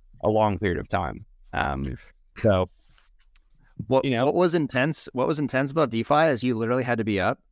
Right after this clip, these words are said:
Speaker 2: twenty-four seven. What was intense about the I C O craze is, and Vance and I lived this while he was in Tokyo, we'd literally have a follow the sun model of, like, staying up on the news,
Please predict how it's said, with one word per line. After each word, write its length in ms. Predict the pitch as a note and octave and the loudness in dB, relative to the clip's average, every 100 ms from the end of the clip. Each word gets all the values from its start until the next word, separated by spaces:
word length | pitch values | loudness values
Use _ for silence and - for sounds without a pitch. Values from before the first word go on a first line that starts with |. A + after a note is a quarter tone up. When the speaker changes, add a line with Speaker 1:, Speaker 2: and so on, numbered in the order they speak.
| _ | _
Speaker 2:
twenty-four 440 | - A#2 A2+ A#2 | -4 -2 0 -2
seven. 460 | G#2+ F#2+ F2+ - - _ _ _ _ | -2 -2 -2 -4 -10 _ _ _ _
What 100 | - | -2
was 120 | C3 C#3 | 0 0
intense 420 | B2 B2 B2+ C3+ | -2 0 -2 -2
about 360 | B2 A#2 G#2+ | 2 2 2
the 100 | - | 0
I 120 | G#2+ A2 | 0 0
C 180 | A2+ | 0
O 100 | G2+ | 0
craze 400 | A#2 C#3 D#3+ D3+ | 0 0 0 -2
is, 220 | A2+ F2+ - | -6 -8 -8
and 240 | A2 G2+ | -4 -2
Vance 220 | G2 A2 | -2 -2
and 100 | B2+ | -2
I 80 | A#2 | -2
lived 240 | F#2+ G#2 G#2+ | 0 -2 0
this 220 | C3 - | -2 0
while 120 | G#2 | -2
he 120 | A2+ | 0
was 140 | A2+ G2+ | -2 -2
in 80 | |
Tokyo, 460 | F#2+ G2 A#2 C3 D3 | -2 -2 0 0 0
we'd 200 | A#2 A2 | -2 -2
literally 340 | A#2+ A#2+ C3 | -2 0 0
have 160 | A#2 A#2 | 0 -2
a 60 | G#2 | -2
follow 300 | G#2+ G#2 G#2 | 0 0 0
the 120 | G2 | -4
sun 280 | - G2+ A2 | -2 0 2
model 420 | A2+ C#3 D#3 A#2+ | 2 2 2 0
of, 120 | F#2+ | 0
like, 280 | G#2 F2+ - - | 0 -2 -6 -18
staying 340 | - A2+ A2 - A2 | -4 -2 -2 -2 0
up 200 | G#2 A#2+ | 2 0
on 120 | A2 | 0
the 60 | |
news, 460 | G#2 G2+ B2 D#3+ | -2 0 -2 -2